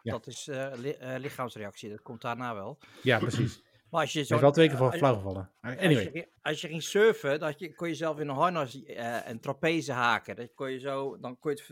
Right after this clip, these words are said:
Speaker 2: v-, gewicht verdelen over je armen en je, en je body. Had je een haak aan je lijf en dan zat er een touw aan de giek en dan ging je dan
Speaker 1: Ja.
Speaker 2: in hangen. Maar soms dan werd je wel eens iets naar voren gerukt en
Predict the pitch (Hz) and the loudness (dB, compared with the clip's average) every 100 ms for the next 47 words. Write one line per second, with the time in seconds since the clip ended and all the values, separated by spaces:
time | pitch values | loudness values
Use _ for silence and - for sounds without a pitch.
0 | 135 - 135 165 - 147 151 151 139 123 | -16 -10 -8 -8 -8 -6 -4 -2 -4 -6
1 | 147 151 156 143 120 127 123 - 131 120 | -6 -4 -4 -4 -6 -8 -8 -10 -10 -6
2 | 147 113 104 - 120 123 160 190 - _ | -4 -4 -8 -8 -6 0 0 0 -6 _
3 | _ - 143 131 131 160 156 135 131 131 | _ -12 -6 -2 -2 -2 -6 -12 -12 -12
4 | _ - 131 131 120 156 147 139 120 117 | _ -14 -12 -10 -6 0 2 2 -2 -4
5 | 165 175 160 139 - 156 139 117 92 135 | -4 -4 -8 -12 -12 0 6 6 6 -2
6 | 147 156 113 107 _ _ _ - 147 - | 0 0 -2 -8 _ _ _ -6 -6 0
7 | 180 180 147 135 143 160 - 156 131 151 | 0 0 -4 -4 -4 -4 -4 -4 -4 -8
8 | - 131 - 185 190 151 143 120 131 - | -4 -4 -2 0 0 -2 -2 -2 -2 -4
9 | - - _ _ _ - 127 127 - | -14 -20 _ _ _ -8 -6 -6 -10